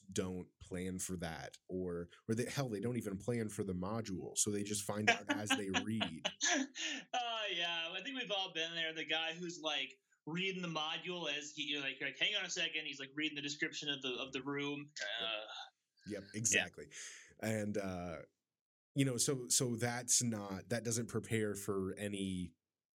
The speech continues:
Speaker 1: other stuff that wants to come in and interject. It's, it's really, you know, opposed to change.
Speaker 2: Mm-hmm.
Speaker 1: They really are. And a lot of them are,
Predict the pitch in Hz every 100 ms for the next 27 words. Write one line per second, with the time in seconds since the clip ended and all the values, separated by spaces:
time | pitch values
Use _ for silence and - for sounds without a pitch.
0 | _ _ _ _ _ _ - 113 104 101
1 | 98 - 110 104 98 101 95 107 98 101
2 | 98 101 95 92 92 90 95 90 87 95
3 | 85 78 - 76 - - - 107 104 107
4 | 110 113 107 101 98 - - - - -
5 | 110 110 92 85 - _ - 104 98 -
6 | 104 98 90 - - - 107 95 92 87
7 | 85 - - - 87 - - - - _
8 | _ _ _ 165 165 156 160 107 104 104
9 | 92 85 73 - - - _ _ _ _
10 | _ 131 127 113 123 135 120 120 113 104
11 | 107 101 98 92